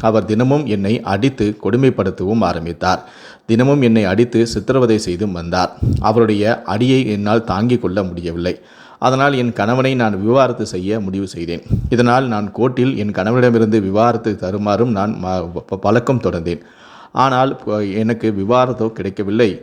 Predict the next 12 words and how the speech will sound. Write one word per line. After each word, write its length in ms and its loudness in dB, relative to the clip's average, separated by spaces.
விவாகரத்துக்கு 580 2
பதிலாக 440 0
வாய்தா 400 4
தான் 220 -2
கிடைத்தது. 360 -6
இதனால் 340 2
வேறு 220 2
வழியின்றி 640 0
நான் 240 0
என் 180 -2
கணவனுடன் 500 2
அதே 220 4